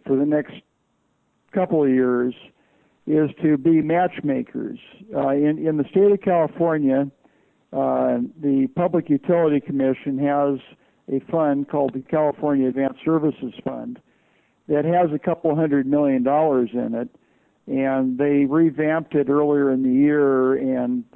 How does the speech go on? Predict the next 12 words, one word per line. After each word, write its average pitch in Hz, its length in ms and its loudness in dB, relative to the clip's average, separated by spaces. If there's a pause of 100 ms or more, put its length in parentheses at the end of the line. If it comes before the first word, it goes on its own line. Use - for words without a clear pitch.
(120)
uh, 127 200 -2 (140)
changed 165 380 -2
the 127 180 -2
subsidies 135 680 0 (760)
for 139 180 0
rural 156 320 2
broadband 147 680 0
deployment 147 720 0
from 131 200 -4
a 123 60 -2
forty 170 380 0
percent 135 480 -2